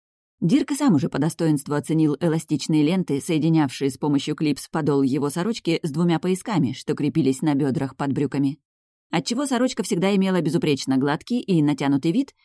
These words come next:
и ни на полдюйма не выбивалась из брюк, хоть бы даже Дирку приседать пять раз подряд вздумалось, да хоть бы и десять.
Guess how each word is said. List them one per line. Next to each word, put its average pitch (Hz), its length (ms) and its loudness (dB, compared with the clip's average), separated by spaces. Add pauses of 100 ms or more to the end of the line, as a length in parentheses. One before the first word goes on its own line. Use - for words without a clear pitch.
(120)
и 180 80 2
ни 202 140 8
на 202 100 4
полдюйма 240 560 6
не 143 100 4
выбивалась 143 540 2
из 156 140 0
брюк, 143 380 2
хоть 190 120 0
бы 175 120 4
даже 175 220 2
Дирку 180 300 2
приседать 190 480 0
пять 131 220 -2
раз 131 140 -4
подряд 139 340 -2
вздумалось, 135 480 0 (220)
да 202 120 -2
хоть 254 140 -4
бы 254 120 4
и 220 40 6
десять. 131 360 0